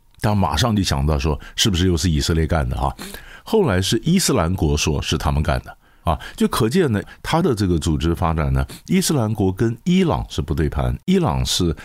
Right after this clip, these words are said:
什叶派，伊斯兰国就I S这些人逊尼派，他们本来就有仇，伊斯兰国又是唯恐天下不乱的，哪里有冲突，他哪里，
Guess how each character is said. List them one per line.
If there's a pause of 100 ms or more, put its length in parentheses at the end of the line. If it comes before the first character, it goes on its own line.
(140)
什
叶
派， (320)
伊
斯
兰
国
就
I
S
这
些
人
逊
尼
派， (560)
他
们
本
来
就
有
仇， (320)
伊
斯
兰
国
又
是
唯
恐
天
下
不
乱
的，
哪
里
有
冲
突，
他
哪
里，